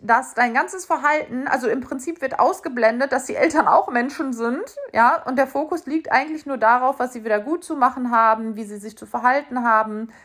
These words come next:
damit es uns dann als Kindern gut geht. Und das ist das, was ich meine, wenn ich dir heute mitgeben möchte. Schau einfach mal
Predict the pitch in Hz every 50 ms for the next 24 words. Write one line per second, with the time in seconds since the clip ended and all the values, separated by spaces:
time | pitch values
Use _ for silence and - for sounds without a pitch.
0 | _ _ _ - 220 208 214 240 220 247 240 - - - 220 220 214 - 208 196
1 | - - 180 - - - 196 190 190 185 185 175 190 185 185 - 165 165 - -
2 | _ _ _ _ _ _ _ _ _ _ _ _ _ _ _ _ _ _ _ _
3 | _ _ _ _ - - - - - _ _ _ _ _ _ _ _ _ _ -
4 | 240 254 247 240 247 247 240 - - - _ _ _ _ _ _ _ _ _ _
5 | _ _ _ _ _ _ _ _ _ _ _ _ _ _ _ - - _ _ _
6 | _ _ _ _ _ _ _ _ _ _ _ _ _ _ _ _ _ _ - 175
7 | 233 269 339 339 - 311 - - 262 277 269 - - 247 - 208 - - 202 185
8 | 185 190 202 226 262 277 302 311 320 339 320 262 220 226 240 - 233 214 208 208
9 | 202 208 196 190 220 - - - - 269 277 254 269 262 269 285 277 277 - 269
10 | 247 - - 240 226 247 - - 262 254 254 - 240 - - 233 233 233 240 240
11 | 247 269 269